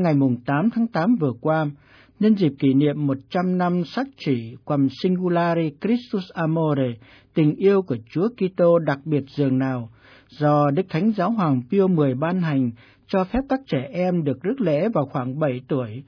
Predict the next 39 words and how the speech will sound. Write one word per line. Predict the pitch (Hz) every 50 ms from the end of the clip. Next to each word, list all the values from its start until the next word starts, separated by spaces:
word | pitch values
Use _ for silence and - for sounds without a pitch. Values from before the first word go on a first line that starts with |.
| _ _ _ - _ _ -
thay | - 196 202 208 190
vì | 160 151 147 143 143 135 139
phải | - 135 143
đợi | 147 147 143 139 135 -
tới | 170 202
mười | 233 202 165 151 147 139 131 127
hoặc | 135 139 131 -
mười | - 139 135 127
hai | 131 165 185 190 185 185
tuổi, | 170 139 117 110 110 110 - - - _ _ -
theo | - 160 156 151 151 156 151 143 139
thói | - 160 196 220 -
quen | 196 175 165 160 151 143
thời | - 143 123
đó. | 117 127 127 131 156 220 254 - _ _ _ _ _ _ _ _ _ _ _ - _ _ - - - -
Bài | 175 156 156 147
báo | 147 151 160 247 269
của | - 143
Đức | 151 233 254 -
Hồng | 156 131 139
Y | 160 180
có | 175 - 226 196
đoạn | 190 151 131 123 123
viết, | 143 180 226 277 277 - _ _ _ _ _ _ _ _
cuộc | - 175 156
rước | - 220 277 277
lễ | 226 214 262 269 202
lần | 170 151 143 135
đầu | 147 147 143 143 143 139 135 135
của | - 135
một | 135 139 143 131 123 -
trẻ | - 165 127 123 -
em | 160 170 175 175 170 170 165 - _ _ _ _
giống | - 156 175 226 302
như | 262 220 208
bắt | 220 262 277 277
đầu | 208 165 151 147 143 139
một | 139 139 139
hành | - - 160 147 143